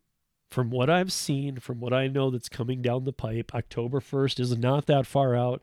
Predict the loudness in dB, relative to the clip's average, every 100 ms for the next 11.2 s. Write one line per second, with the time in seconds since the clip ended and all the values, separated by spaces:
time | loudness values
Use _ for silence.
0 | -14 -20 _ -6 -4 -4 -4 -2 0 -2
1 | -4 -6 -6 -8 -12 -18 -20 -20 -6 -4
2 | -4 -4 -8 -4 0 2 2 2 0 2
3 | 2 0 -4 -4 -2 -2 -2 -4 -6 -6
4 | -6 -4 0 0 2 0 -2 -2 -2 -4
5 | -6 -12 -12 -12 -10 -12 -14 -14 -14 -10
6 | -10 -10 -14 -20 -20 _ _ -4 -4 -4
7 | -8 -20 _ -6 -6 -8 -20 -20 -8 -6
8 | -2 0 0 0 0 0 -2 0 0 0
9 | -6 -12 -4 -4 0 0 0 0 2 0
10 | -2 -6 -6 -6 -2 -2 -2 -2 -2 -2
11 | -8